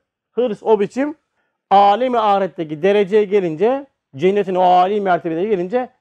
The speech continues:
kapısından girim yeter. Kapısından girim yeter. Fani dünya için acayip bir hırs, zirve,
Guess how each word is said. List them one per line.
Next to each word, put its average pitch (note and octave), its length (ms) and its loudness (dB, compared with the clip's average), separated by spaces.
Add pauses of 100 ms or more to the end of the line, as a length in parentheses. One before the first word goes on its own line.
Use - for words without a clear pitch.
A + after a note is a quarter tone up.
(120)
kapısından B3+ 640 -2
girim A3+ 200 0
yeter. D#3+ 280 -4 (760)
Kapısından G3+ 540 -4
girim G#3 160 -6
yeter. C3+ 260 -10
Fani A#3+ 340 -2
dünya G3+ 260 -6
için C3+ 260 -12 (460)
acayip G#3 400 2
bir G3 120 2
hırs, B3+ 260 0
zirve, G#3+ 580 -2